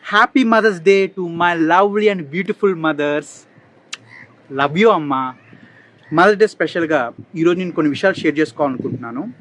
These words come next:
And we had a some questions, అవేంటో చూద్దాం. Your favorite moment with your mother. నా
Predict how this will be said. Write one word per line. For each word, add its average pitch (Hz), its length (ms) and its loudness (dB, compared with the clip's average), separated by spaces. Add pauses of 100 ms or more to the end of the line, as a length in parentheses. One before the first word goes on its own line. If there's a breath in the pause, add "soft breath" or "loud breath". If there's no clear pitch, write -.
(120)
And 135 200 -6
we 127 120 -6
had 135 140 -6
a 151 80 -4
some 120 220 -12
questions, 208 380 -8 (180)
అవేంటో 123 300 -10
చూద్దాం. 117 340 -14 (1700 loud breath)
Your 156 200 2
favorite 214 460 2
moment 196 300 -4
with 180 180 -6
your 202 260 2
mother. 139 360 -2 (580)
నా - 140 -20